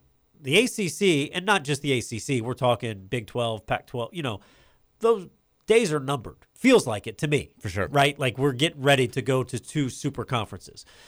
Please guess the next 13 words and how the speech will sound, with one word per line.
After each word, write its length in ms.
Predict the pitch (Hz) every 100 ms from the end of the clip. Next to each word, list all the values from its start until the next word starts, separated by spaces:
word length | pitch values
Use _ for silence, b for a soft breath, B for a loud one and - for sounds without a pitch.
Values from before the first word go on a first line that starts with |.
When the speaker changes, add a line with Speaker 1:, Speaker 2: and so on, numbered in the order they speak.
| B B B B -
Speaker 1:
So 440 | 190 170 160 - _
schools 360 | - - 247 233
that 160 | 214 160
were 140 | 165
looked 360 | 143 262 - 175
at 360 | 127 131 -
by 180 | 160 156
one 460 | 151 254 302 208 170 _
entity 640 | 220 262 180 - 131 117 - _ _ -
may 200 | 151 269
not 200 | 359 185
be 140 | 180
coveted 600 | 175 - 302 311 92 -